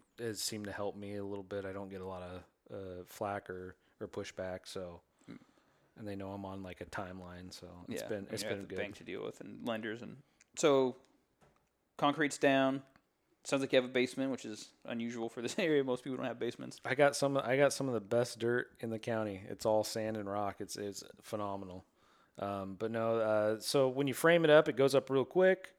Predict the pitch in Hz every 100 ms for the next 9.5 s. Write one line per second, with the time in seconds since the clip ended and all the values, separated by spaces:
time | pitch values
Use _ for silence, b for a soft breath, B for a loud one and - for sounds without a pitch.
0 | b b b b b b 117 117 - 120
1 | 135 143 139 127 127 123 117 139 139 143
2 | 139 135 117 117 113 117 117 113 104 82
3 | 78 - - 95 95 92 90 95 - b
4 | b b b b _ - 101 98 98 98
5 | 98 98 98 98 - - - 113 - 175
6 | 170 151 151 143 123 127 127 120 - 120
7 | 117 117 110 107 107 113 131 131 131 127
8 | 110 110 110 113 104 101 - 101 87 -
9 | - 110 98 98